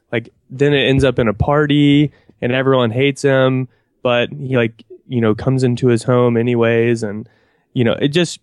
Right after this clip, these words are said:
kind of, like, a lot of childish, almost absurd elements to it. Uh, he gives away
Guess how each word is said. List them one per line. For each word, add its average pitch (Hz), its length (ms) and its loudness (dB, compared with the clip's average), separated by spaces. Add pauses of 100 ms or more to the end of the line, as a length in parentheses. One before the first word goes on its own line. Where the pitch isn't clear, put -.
(440)
kind 160 280 0
of, 131 240 -4
like, 123 160 -4
a 120 60 0
lot 117 320 0
of 123 180 -6
childish, 123 720 -4
almost 131 360 -4
absurd 120 580 -4
elements 113 500 -4
to 120 220 -4
it. 64 180 -6 (540)
Uh, - 100 -2 (100)
he 233 240 0
gives 220 280 2
away 180 400 2